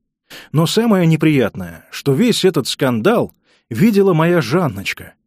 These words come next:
И несмотря на то, что она младенец, она все поняла. Я видел это по ее лицу. И, кажется, она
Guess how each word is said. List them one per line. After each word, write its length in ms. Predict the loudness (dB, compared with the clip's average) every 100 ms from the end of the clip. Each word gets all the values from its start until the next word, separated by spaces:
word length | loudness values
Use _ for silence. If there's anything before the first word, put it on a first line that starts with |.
| _ _ -4
И 100 | 0
несмотря 480 | 0 0 0 2 0
на 120 | 2
то, 140 | 0
что 220 | 0 0
она 140 | 2 2
младенец, 520 | 2 2 0 -2 -2
она 160 | -2 -2
все 220 | -2 0
поняла. 500 | 0 0 0 -2 -8 _ _ _ _ -6
Я 280 | 0 0
видел 480 | 0 2 2 2 2
это 220 | 0 -4
по 120 | -4 -2
ее 280 | 0 2
лицу. 460 | 0 -2 -4 -6 -6 _ _ _ _ -20 -2
И, 100 | 0
кажется, 540 | 2 2 0 -2 -4
она 340 | -2 0 -2